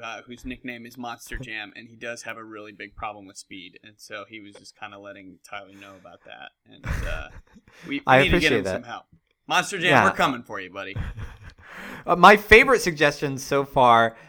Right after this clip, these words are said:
Speaker 2: came from Claire McRae, though, who sent me a wonderful YouTube of, uh, elephant polo, <laughs> which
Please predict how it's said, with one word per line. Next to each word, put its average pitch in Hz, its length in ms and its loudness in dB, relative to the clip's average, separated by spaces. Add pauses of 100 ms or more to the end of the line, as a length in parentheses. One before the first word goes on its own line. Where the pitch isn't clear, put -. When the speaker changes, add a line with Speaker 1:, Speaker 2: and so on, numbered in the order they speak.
(180)
Speaker 2:
came 143 320 0
from 127 340 -2
Claire 208 540 2
McRae, 160 760 -2
though, 87 440 -8 (320)
who 143 420 0
sent - 600 0
me 151 520 0 (240)
a 139 140 2
wonderful 180 640 2
YouTube 160 840 0
of, 160 380 4
uh, 185 380 8 (800)
elephant 247 460 4
polo, 101 600 2 (260)
<laughs> - 480 -10
which - 420 0